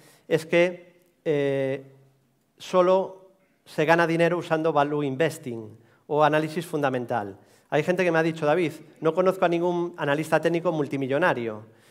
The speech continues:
Y eso es no haberse leído la revista Forbes y no haber visto la lista, porque hay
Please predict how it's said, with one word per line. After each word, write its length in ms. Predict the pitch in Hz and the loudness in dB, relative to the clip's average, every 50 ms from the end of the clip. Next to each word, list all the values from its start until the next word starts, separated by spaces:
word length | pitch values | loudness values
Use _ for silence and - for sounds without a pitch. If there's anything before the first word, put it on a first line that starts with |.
| _ - _ _ _ | _ -20 _ _ _
Y 140 | - - 151 | -6 0 0
eso 180 | 170 165 175 196 | 0 2 2 0
es 120 | 175 151 | -2 2
no 180 | 175 175 180 170 | 2 4 4 4
haberse 340 | 160 180 160 - - 160 151 | 4 2 0 0 -2 -2 0
leído 280 | 156 156 160 160 160 | 0 0 0 0 2
la 100 | 151 135 | 2 2
revista 360 | 127 131 135 143 135 - 135 | 0 0 -4 -8 -6 -6 -6
Forbes 440 | 127 - 156 147 143 156 165 160 - | -2 -2 -2 -2 0 -2 -4 -4 -4
y 40 | 139 | -6
no 80 | 135 135 | -4 -4
haber 220 | 131 139 139 135 | -2 -2 -4 -4
visto 320 | 135 139 131 - - 135 | -4 -10 -12 -8 -8 -6
la 100 | 117 113 | -4 -4
lista, 520 | 117 143 170 165 - - - - 107 104 - _ _ _ _ _ _ | -4 -4 -4 -6 -8 -12 -14 -14 -14 -14 -18 _ _ _ _ _ _
porque 200 | - 131 - - | -10 -6 0 2
hay 380 | 151 160 170 170 165 - - | 2 2 2 0 -4 -8 -14